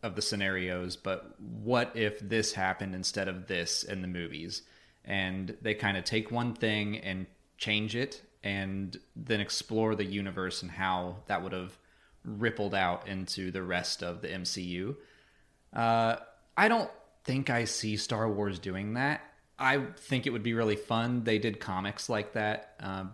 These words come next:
back in the Legends days, and they were fun. Uh, I think that Lucasfilm is being a lot more protective of the canon right now,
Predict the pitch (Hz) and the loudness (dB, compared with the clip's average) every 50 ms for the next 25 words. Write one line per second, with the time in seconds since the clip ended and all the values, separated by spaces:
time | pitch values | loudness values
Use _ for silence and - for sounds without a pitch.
0 | - _ _ 110 95 98 - 117 101 101 92 92 95 92 92 107 104 104 101 - | -14 _ _ -2 -2 -2 -2 -4 -4 -2 -2 -2 -2 -2 -2 -2 -2 -2 -2 0
1 | 107 104 107 107 107 107 104 101 98 98 107 101 101 120 143 156 151 127 - - | 2 2 2 2 2 0 -2 0 2 2 2 4 4 4 4 4 4 2 0 -4
2 | - - - 110 92 87 85 87 87 - - - - - - - - - - _ | -10 -2 0 0 0 0 -2 -4 -6 -8 -10 -18 -20 -20 -20 -20 -20 -20 -20 _
3 | _ - - 107 107 107 110 - - - - - - - _ _ _ _ _ _ | _ -2 2 4 4 6 6 4 4 2 -10 -18 -20 -20 _ _ _ _ _ _
4 | _ _ - 123 135 139 135 - 151 143 139 - - 139 127 120 110 - - - | _ _ 4 4 4 4 4 4 2 2 2 2 4 6 6 6 4 2 -6 -14
5 | - - - 110 101 110 110 113 110 - 127 - - - 131 120 117 113 107 98 | -16 -12 -10 -4 0 2 2 2 4 2 0 0 0 -2 -2 0 0 0 -2 -2
6 | - 131 104 101 101 98 95 95 98 120 - - _ _ _ _ _ _ _ _ | -2 -4 -2 -2 0 -2 -2 -4 -6 -8 -10 -14 _ _ _ _ _ _ _ _
7 | - 110 107 101 95 92 92 95 92 - 104 98 98 95 95 95 95 92 90 - | 2 4 4 4 4 2 2 2 2 0 0 0 0 0 0 0 0 -2 -4 -6
8 | - _ _ _ _ _ - - 117 - - - - 98 - - - 107 101 98 | -14 _ _ _ _ _ -4 -2 -2 -2 0 0 -2 -2 -2 -2 -2 -2 0 0
9 | 101 98 85 - - - 101 95 95 92 92 92 92 90 90 90 - - - - | -2 -4 -8 -12 -12 -6 -2 -2 0 0 0 -2 -4 -6 -10 -12 -16 -20 -20 -20
10 | - _ _ - - - - - - - 107 110 123 - - 98 95 104 123 135 | -20 _ _ -20 -20 -20 -20 -20 -18 -16 -14 -14 -10 -4 -2 0 0 0 2 2
11 | 139 143 151 139 151 147 147 143 147 143 139 - | 2 2 2 2 2 4 4 4 2 0 -2 -6